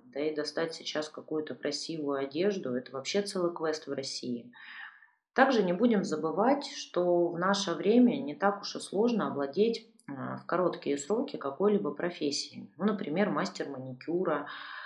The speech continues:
э, мастер, э, по наращиванию волос или мастер-бровист.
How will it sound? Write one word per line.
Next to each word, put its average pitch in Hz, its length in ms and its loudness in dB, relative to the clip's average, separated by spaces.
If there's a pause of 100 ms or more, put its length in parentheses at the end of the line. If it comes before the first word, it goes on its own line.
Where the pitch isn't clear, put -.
(180)
э, 127 60 -8
мастер, 135 880 -2
э, 135 400 -2 (120)
по 143 80 -4
наращиванию 139 680 0
волос 139 540 -4
или 127 100 -4
мастер-бровист. 143 1040 -4